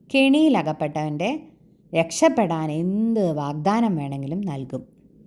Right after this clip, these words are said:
പക്ഷെ അത് വിശ്വസിക്കരുത്. അതൊന്നാമത്തെ കാര്യം. രാപ്പാടിക്കൽ രാപ്പാടിക്കളുടെ കാര്യമാണ് ഉദ്ദേശിച്ചത് കേട്ടോ. കെണിയിൽ അകപ്പെട്ടിരുന്നപ്പോഴാണ് ആ വാക്ക് കൊടുത്തത്. ഇപ്പോൾ അവൻ വിശ്വസിച്ചോണ്ടാ തുറന്നു വിട്ട്. രണ്ടാമത്തെ സത്യം,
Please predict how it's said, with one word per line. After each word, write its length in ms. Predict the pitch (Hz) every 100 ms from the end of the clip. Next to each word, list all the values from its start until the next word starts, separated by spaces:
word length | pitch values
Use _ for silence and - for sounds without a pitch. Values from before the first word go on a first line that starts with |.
| _ _
പക്ഷെ 420 | 147 - - 262 339 226
അത് 160 | 220
വിശ്വസിക്കരുത്. 720 | 196 - 131 - 135 135 - - - - - - _ - 359
അതൊന്നാമത്തെ 560 | 359 160 139 139 139
കാര്യം. 420 | 143 135 139 - - - - _ - - - - - - - - - - - 185
രാപ്പാടിക്കൽ 540 | 165 170 175 180 180
രാപ്പാടിക്കളുടെ 600 | 190 185 180 180 196 196
കാര്യമാണ് 340 | 220 196 214
ഉദ്ദേശിച്ചത് 420 | 202 190 190 - 185
കേട്ടോ. 220 | 180 170
കെണിയിൽ 260 | 165 185
അകപ്പെട്ടിരുന്നപ്പോഴാണ് 920 | 202 170 170 190 196 196 196 226 247 226
ആ 140 | 240
വാക്ക് 220 | 208 196
കൊടുത്തത്. 480 | 220 190 185 151 143 - _ _ _
ഇപ്പോൾ 360 | 190 180 240 339 - - - -
അവൻ 200 | 196 208
വിശ്വസിച്ചോണ്ടാ 680 | 196 - 202 208 247 233
തുറന്നു 340 | 233 240 180 202
വിട്ട്. 460 | 175 151 131 - - _ _ _ _ _ _ - _ - - _ _ _ - - - -
രണ്ടാമത്തെ 680 | 202 214 214 233 240 240 311
സത്യം, 540 | 311 202 - 190